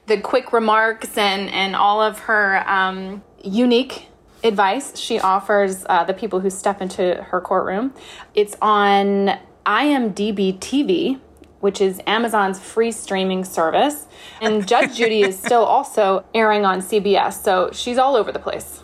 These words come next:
Speaker 2: Wow. And the woman is seventy-nine and does not seem to be slowing down at all. The opposite, actually. Did she talk about her personal life, being a grandma, and, and did she mention retirement at all?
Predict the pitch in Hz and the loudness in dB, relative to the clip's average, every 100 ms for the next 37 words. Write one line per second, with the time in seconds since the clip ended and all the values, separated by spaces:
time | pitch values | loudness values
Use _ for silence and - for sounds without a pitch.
0 | - 151 143 139 135 135 - 180 175 190 | -4 0 2 2 0 -6 -10 -6 -2 0
1 | 208 180 - - 185 220 233 190 139 131 | 0 -2 -6 -4 -4 -2 -2 -2 -2 -6
2 | 135 160 - - - 196 180 175 175 175 | -10 -16 -20 -20 -8 -2 -2 -2 -6 -6
3 | 180 196 208 214 - 175 165 151 - 156 | -4 0 0 0 -4 -10 -8 -10 -6 -4
4 | 151 147 147 151 151 143 139 139 147 165 | -2 -2 0 0 0 0 0 -2 -4 -2
5 | 170 170 - 135 - - - 165 165 - | -2 -2 -8 -8 -10 -14 -8 -4 -4 -4
6 | 170 160 - 170 196 233 214 208 220 208 | -10 -10 -8 -4 -2 0 -2 -2 -2 0
7 | 277 262 190 139 127 147 151 170 185 185 | 0 0 0 0 -2 -8 -10 -4 -4 -4
8 | 180 - - - 175 165 175 190 196 196 | -6 -14 -14 -10 -4 0 0 0 2 4
9 | 208 214 160 160 190 156 156 - - - | 6 4 0 -6 -10 -8 -10 -14 -20 -14
10 | 180 175 202 156 156 196 302 294 269 - | -10 -8 -6 -6 -4 -4 -2 -2 -2 0
11 | 233 262 277 285 285 285 302 320 | 0 2 2 2 2 2 0 -4